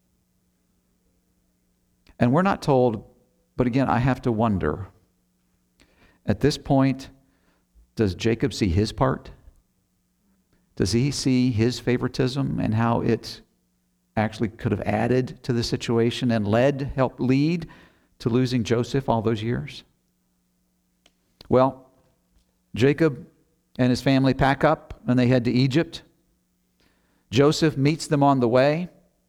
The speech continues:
He meets his father. That was a wonderful reunion.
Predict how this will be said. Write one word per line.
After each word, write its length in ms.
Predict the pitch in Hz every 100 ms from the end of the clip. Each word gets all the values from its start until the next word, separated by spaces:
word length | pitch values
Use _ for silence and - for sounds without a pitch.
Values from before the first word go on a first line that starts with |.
| _ _ _ _ - -
He 140 | 107
meets 260 | 113 117 123
his 140 | 101
father. 560 | - 117 127 139 151 139 _ _ _ _ _ _ _ _ _ -
That 180 | 104
was 120 | 117 98
a 40 |
wonderful 440 | 98 113 98 101
reunion. 640 | 90 98 101 110 90 101